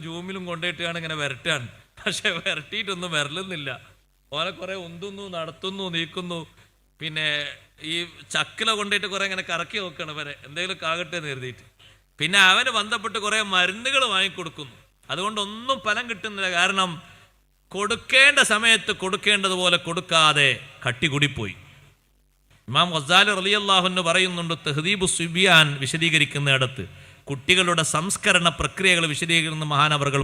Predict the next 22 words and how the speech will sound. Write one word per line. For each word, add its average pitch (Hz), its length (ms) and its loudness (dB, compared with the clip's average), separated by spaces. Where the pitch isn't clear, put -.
പറയുന്നുണ്ട്, 139 560 4
പരിധിക്കപ്പുറം 131 880 -2
ഭക്ഷണം 143 460 0
കൊടുക്കരുത്. 98 480 -8
ഇതിലുള്ള 165 320 -6
കുറച്ചൊക്കെ, 165 380 -6
കുറച്ചൊക്കെ 170 500 -8
പ്രായമുള്ള 175 420 0
ആൾക്കാരൊക്കെ 175 500 -6
പറഞ്ഞാട്ടെ, 165 460 -6
എല്ലാവരും 165 360 -2
പറഞ്ഞാട്ടെ. 165 420 -6
ബാപ്പാനെയും 170 580 -2
ഉമ്മാനെയും 170 320 0
ഉസ്താദുമാരൊക്കെ 165 720 -2
അനുസരിക്കാൻ 165 540 -4
കാരണം 160 340 0
അന്ന് 151 300 -6
കിട്ടിയ 170 340 -6
അര 151 260 0
റൊട്ടിയല്ലേ 175 460 -4
കാരണം? 160 360 -2